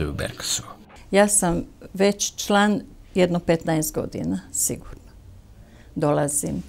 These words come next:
Speaker 2: Ne baš redovno, ali dolazim. I da nije tako dobro, sve lepo, ne bi sigurno toliko dolazila. Išli smo svugde,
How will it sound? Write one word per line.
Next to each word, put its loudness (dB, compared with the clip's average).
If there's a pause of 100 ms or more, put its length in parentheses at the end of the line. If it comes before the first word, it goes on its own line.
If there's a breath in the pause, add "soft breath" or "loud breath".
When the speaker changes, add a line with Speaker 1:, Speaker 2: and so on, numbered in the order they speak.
(260 loud breath)
Speaker 2:
Ne 6
baš 0
redovno, 2
ali 0
dolazim. -6
I 2 (120)
da 0
nije 2
tako 0 (340)
dobro, 2
sve 2
lepo, 2
ne 0
bi -8 (440 soft breath)
sigurno 4 (380)
toliko 2
dolazila. -2 (640 loud breath)
Išli 4
smo 2
svugde, 0